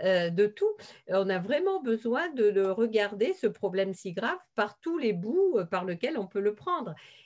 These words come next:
Et c'est peut-être ça qui n'était pas considéré comme entendable quand on se présentait pour dire, « Il faudrait faire un D U sur cette relation, il faudrait, euh, voilà. » Alors maintenant, entre la chaire et beaucoup d'autres choses, on a quand même, euh,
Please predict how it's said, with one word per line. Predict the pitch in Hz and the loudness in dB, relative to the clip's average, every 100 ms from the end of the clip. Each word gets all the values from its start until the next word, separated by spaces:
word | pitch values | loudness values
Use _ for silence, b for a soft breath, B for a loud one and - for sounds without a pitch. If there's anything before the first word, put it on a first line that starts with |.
| - | -4
Et | 214 | -4
c'est | - 208 | 0 -2
peut-être | - 285 - 240 - 180 | -2 -4 -2 -2 -2 -6
ça | - 381 | -4 -6
qui | - | -2
n'était | 185 185 | -2 -2
pas | 165 208 208 | -2 -2 -2
considéré | - 190 - 196 170 160 190 233 247 | -4 -6 -6 -8 -4 -2 0 0 0
comme | - 180 180 165 131 b b | -2 0 0 -2 -4 b b
entendable | - 214 202 185 175 202 311 311 214 175 | -4 -4 0 -2 0 0 2 0 -2 -4
quand | 202 190 | -6 -6
on | 180 | -8
se | 165 | -10
présentait | - 175 165 165 254 | -6 -4 -4 -4 -6
pour | 262 170 | -4 -4
dire, « | 208 | -4
Il | 175 | -4
faudrait | - 160 175 | -6 -4 -4
faire | - 302 320 | -4 -4 -4
un | 262 | -2
D | 202 190 | -2 -2
U | 208 269 | -2 -6
sur | 202 180 | -8 -8
cette | 165 - | -10 -6
relation, | 165 160 - 285 294 | -4 -4 -6 -10 -10
il | |
faudrait, | - 170 165 - b b b | -8 -4 -4 -6 b b b
euh, | 175 139 | -10 -8
voilà. » | 170 160 110 B - | -2 -2 -4 B -6
Alors | 147 156 | -4 -2
maintenant, | 147 135 156 170 190 | -4 -4 -4 -2 0
entre | 180 - 143 | -2 -4 -2
la | 147 151 | -2 -4
chaire | - 196 | -4 -4
et | 170 | -2
beaucoup | 151 156 170 | -6 -8 -6
d'autres | 147 135 143 | -6 -6 -8
choses, | 135 247 294 196 b b b _ 175 | -2 -2 0 -4 b b b _ -6
on | 180 175 | -2 0
a | 156 | -2
quand | 156 143 | -4 -6
même, | 147 180 214 208 151 b b - | -4 -2 -2 -2 -6 b b -6
euh, | 139 139 139 139 131 127 123 | -2 0 0 -2 -4 -6 -6